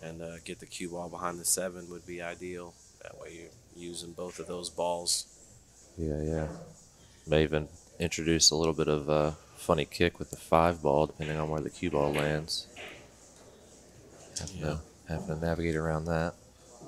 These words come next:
Speaker 1: I think he's worried about hitting it too hard, and if, and if that is the ki-, issue, he can hit it a little bit thicker and play the one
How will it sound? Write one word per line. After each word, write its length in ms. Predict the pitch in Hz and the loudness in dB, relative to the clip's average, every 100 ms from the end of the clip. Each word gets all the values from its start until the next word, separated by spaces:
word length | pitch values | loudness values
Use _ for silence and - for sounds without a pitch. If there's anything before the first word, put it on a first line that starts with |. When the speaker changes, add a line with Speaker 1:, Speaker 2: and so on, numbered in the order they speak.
| - | -12
Speaker 1:
I 80 | 90 | -8
think 200 | 120 127 | -8 -8
he's 180 | 139 92 | -8 4
worried 280 | 101 113 | 6 6
about 300 | 104 92 87 | 4 2 0
hitting 300 | - 98 85 | -2 -4 -2
it 140 | 90 85 | -2 0
too 240 | - 95 | 0 0
hard, 460 | 82 87 90 87 87 - - | -2 2 2 0 -4 -16 -14
and 160 | 85 78 | -10 -6
if, 260 | 87 - - - | -6 -8 -10 -4
and 120 | 90 | -2
if 200 | 92 - | -2 0
that 200 | 92 92 | 2 2
is 260 | 95 95 90 | 2 0 -2
the 40 | |
ki-, 220 | - 90 - | -8 -12 -6
issue, 320 | 87 - 90 | 0 2 2
he 80 | 92 | -4
can 160 | - 87 | -4 -4
hit 140 | 95 | -2
it 40 | |
a 40 | 87 | -2
little 180 | 87 87 | -2 -2
bit 180 | 87 85 | -2 -2
thicker 420 | 104 98 92 87 | -2 -2 -2 -2
and 200 | - 80 | -4 -8
play 200 | - 90 | -2 -2
the 140 | 85 82 | 0 -2
one 480 | 87 87 85 85 | -2 -4 -6 -10